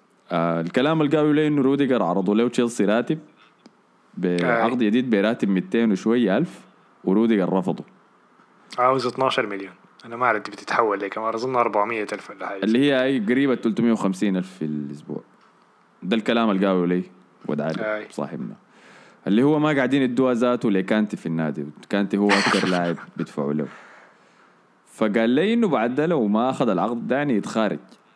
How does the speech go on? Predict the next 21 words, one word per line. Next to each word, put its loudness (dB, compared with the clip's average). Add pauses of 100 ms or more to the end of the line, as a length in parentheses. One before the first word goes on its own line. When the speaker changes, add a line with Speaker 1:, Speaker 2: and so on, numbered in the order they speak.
(480)
Speaker 1:
كويس. -6 (1000)
يلا. -2 (800)
وقال 0
برضو 0
اللي 4
قالوا 2
لي 2
إنه 2
ريال 2
مدريد 4
أنتوا 0
قاعدين 2
تتكلموا 0
معه، 0
ويقال 0
إنكم 0
اتفقتوا -2
معه -2
أصلًا -6
إنه -6
يجي. -12